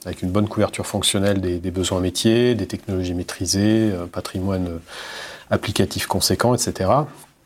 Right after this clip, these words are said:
Et donc, avec ce déploiement d'Intune, euh, on était un peu dans une approche dogmatique, sans réelle vision d'ensemble de ce qu'implique la mise en œuvre, euh, comme la migration des applications, euh, des stratégies de sécurité, euh, les fameux G P O, de la gestion des mobiles, l'impact sur la gestion des compétences, sur les processus I T,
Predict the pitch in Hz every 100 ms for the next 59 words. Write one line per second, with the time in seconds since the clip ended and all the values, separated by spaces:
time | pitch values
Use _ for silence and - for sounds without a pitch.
0 | _ _ _ - - - 110 110 117 120
1 | 107 - 113 113 117 101 98 98 - 170
2 | 143 98 90 90 92 90 117 110 95 117
3 | 113 95 98 - 104 101 98 98 160 180
4 | - - - - - - - - - 135
5 | 139 127 123 123 117 113 120 117 123 127
6 | 123 110 - 107 95 104 - 98 95 98
7 | 110 147 160 110 98 92 92 92 95 95
8 | - 98 92 90 - 98 - 120 127 135
9 | 135 92 90 85 87 90 - 90 98 95
10 | - - - 87 - 104 101 85 80 82
11 | 85 90 92 - 90 87 92 101 123 147
12 | 151 120 101 95 - 101 98 110 123 135
13 | 113 95 101 98 - 98 92 90 90 95
14 | - 92 90 92 101 - 117 120 - 92
15 | - - 110 104 - 101 95 -